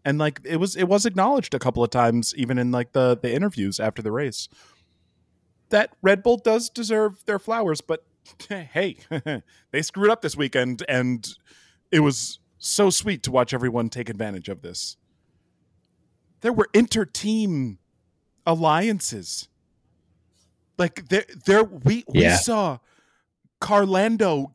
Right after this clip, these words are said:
Speaker 1: get
Speaker 2: saw the,
Speaker 1: together.
Speaker 2: we saw the power of friendship.
Speaker 1: Yeah, yeah, the power of friendship.
Speaker 2: Friendship
Speaker 1: I didn't
Speaker 2: alone on the
Speaker 1: Ugh.
Speaker 2: track.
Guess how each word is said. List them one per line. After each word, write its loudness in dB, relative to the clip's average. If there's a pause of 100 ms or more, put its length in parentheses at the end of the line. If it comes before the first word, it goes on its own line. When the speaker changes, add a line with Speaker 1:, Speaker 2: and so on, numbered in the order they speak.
Speaker 1:
get 2
Speaker 2:
saw 4
the, 2
Speaker 1:
together. 2
Speaker 2:
we 6
saw 6
the 0
power 4
of 4
friendship. 2
Speaker 1:
Yeah, 4
yeah, 8 (100)
the 2
power 4
of -4
friendship. 2
Speaker 2:
Friendship 4
Speaker 1:
I 6
didn't 4
Speaker 2:
alone 4 (680)
on 6
the 6
Speaker 1:
Ugh. 0
Speaker 2:
track. 0